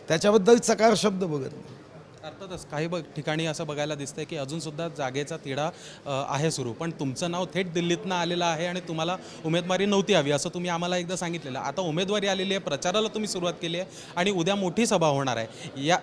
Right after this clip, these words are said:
Speaker 2: यावर नेमकं तुम्हाला काय वाटतं की महाराष्ट्रामध्ये मंत्रिपद आणि आता केंद्रामध्ये तुम्ही जाताय, खासदार होत आहेत?
Speaker 1: नाही, शेवटी पार्टी जे सांगेल,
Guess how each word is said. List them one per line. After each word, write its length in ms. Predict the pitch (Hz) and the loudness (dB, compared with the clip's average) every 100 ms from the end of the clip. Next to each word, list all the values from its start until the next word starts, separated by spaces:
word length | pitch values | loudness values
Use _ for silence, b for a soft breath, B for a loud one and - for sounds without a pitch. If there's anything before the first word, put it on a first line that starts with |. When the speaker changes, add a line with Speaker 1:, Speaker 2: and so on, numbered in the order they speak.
| 147 | 2
Speaker 2:
यावर 300 | 151 202 220 | 2 4 4
नेमकं 300 | 208 202 208 | 2 0 0
तुम्हाला 260 | 202 196 190 | -2 -2 0
काय 160 | 170 | 2
वाटतं 260 | 135 - 143 | 2 0 -6
की 100 | 190 | -4
महाराष्ट्रामध्ये 720 | 165 120 147 165 190 185 185 | -2 0 0 0 -2 -4 -4
मंत्रिपद 520 | 170 143 160 175 196 | -4 -4 -4 -2 -2
आणि 180 | 170 165 | -2 -4
आता 180 | 156 202 | -4 -6
केंद्रामध्ये 600 | - 139 147 196 202 180 | -6 -2 0 0 0 -4
तुम्ही 160 | 196 | -2
जाताय, 280 | 180 151 180 - B B | 0 -2 -4 -6 B B
खासदार 340 | 160 160 156 175 | 2 2 4 4
होत 180 | 131 120 | 2 -2
आहेत? 180 | 104 - - - - B B B | -6 -10 -14 -18 -18 B B B
Speaker 1:
नाही, 180 | 247 302 | 0 0
शेवटी 580 | 247 - 175 170 226 226 | 2 2 4 6 8 8
पार्टी 600 | 214 - 139 139 - 202 | 6 2 4 4 4 6
जे 160 | 180 208 | 8 8
सांगेल, 500 | - 185 180 165 | 8 6 6 6